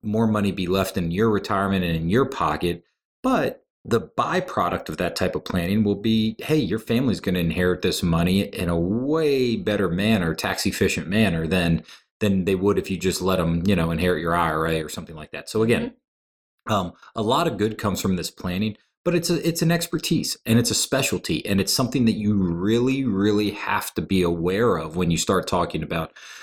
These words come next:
Speaker 1: Social Security taxation and Medicare irma taxes and just a lot of different things that can happen. You know, hey, I, I, I have too much income, so now instead of paying,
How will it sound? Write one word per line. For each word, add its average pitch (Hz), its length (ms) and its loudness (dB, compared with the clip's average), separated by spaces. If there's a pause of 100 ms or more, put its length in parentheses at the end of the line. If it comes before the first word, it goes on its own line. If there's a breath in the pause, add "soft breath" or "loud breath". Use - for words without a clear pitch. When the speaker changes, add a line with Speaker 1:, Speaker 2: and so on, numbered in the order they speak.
(120)
Speaker 1:
Social 113 200 4
Security 101 440 0
taxation 82 720 -2
and 87 260 0
Medicare 107 540 0
irma 104 260 2
taxes 80 720 -4 (320 loud breath)
and 107 140 2
just 127 180 -2
a 123 40 2
lot 110 420 0
of 127 100 -2
different 117 400 -2
things 104 460 0
that 90 160 -2
can 78 140 -8
happen. 113 440 -2
You 85 100 0
know, 90 300 2 (280 loud breath)
hey, 92 420 2
I, 87 240 0
I, 87 420 0
I - 40 2
have 101 200 2
too 107 120 0
much 98 200 0
income, 98 280 0
so 101 120 -4
now 101 280 2
instead 95 240 0
of - 100 -4
paying, 95 440 0